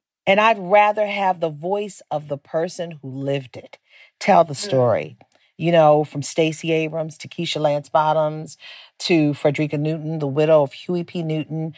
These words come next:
Speaker 1: Valerie Jarrett, and so, so many others, Latasha Brown, Melanie Campbell. I mean, just so many others who tell the story about this moment.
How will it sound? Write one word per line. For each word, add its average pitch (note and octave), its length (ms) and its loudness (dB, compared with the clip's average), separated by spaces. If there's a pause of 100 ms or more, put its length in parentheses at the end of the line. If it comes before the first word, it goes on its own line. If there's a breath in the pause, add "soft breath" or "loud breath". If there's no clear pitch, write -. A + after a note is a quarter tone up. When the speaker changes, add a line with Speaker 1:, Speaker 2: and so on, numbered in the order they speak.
(360 loud breath)
Speaker 1:
Valerie D#3+ 460 2
Jarrett, D#3 580 2
and C#3 160 -8
so, E3+ 560 2
so D#3 220 -2
many C#3+ 260 -6
others, B2+ 640 -2
Latasha C3+ 580 -4
Brown, D3+ 600 2 (320 loud breath)
Melanie B2+ 380 -2
Campbell. F3 480 -2
I - 20 -8
mean, F#3 140 -2
just F#3 160 -6
so G#3 720 2
many F3 380 -6
others C#3 420 0 (360 loud breath)
who G3 100 -4
tell G3+ 320 4
the G3 80 -6
story D#3 520 0
about C#3 420 -4
this D#3 220 -6
moment. D#3 460 -6